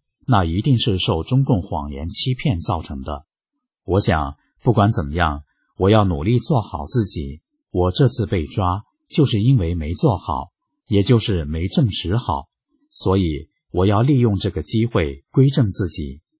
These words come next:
证实好法，让认可的更加认可我们，让不了解的认识到我们是好人，让抵触的能转变看法。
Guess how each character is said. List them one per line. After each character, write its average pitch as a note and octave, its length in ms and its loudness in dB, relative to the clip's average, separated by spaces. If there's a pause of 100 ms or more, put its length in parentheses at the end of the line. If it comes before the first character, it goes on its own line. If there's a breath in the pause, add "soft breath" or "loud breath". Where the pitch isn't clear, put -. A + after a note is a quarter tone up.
证 A2+ 260 2
实 F#2+ 180 -4
好 F2 220 -2
法， D2 380 -6 (340)
让 G#2+ 260 2
认 C3+ 220 4
可 D#2 200 -6
的 D#2 200 -6
更 A2+ 220 0
加 A2 240 0
认 B2+ 200 2
可 F2+ 200 -2
我 D#2+ 180 -2
们， C#2+ 320 -8 (320)
让 A#2 240 4
不 E3 140 4
了 G2 240 2
解 G2 180 0
的 D2 320 -6
认 D3+ 180 4
识 - 160 -2
到 G#2 140 2
我 D2+ 200 -4
们 C#2+ 140 -8
是 - 140 -2
好 D2+ 300 -4
人， D2 340 -6 (380)
让 G#2 240 2
抵 D#2+ 180 -2
触 C3 260 0
的 D2 300 -4
能 F2+ 320 -2
转 D2 300 -4
变 G2 180 -4
看 G#2+ 300 -2
法。 C#2+ 260 -10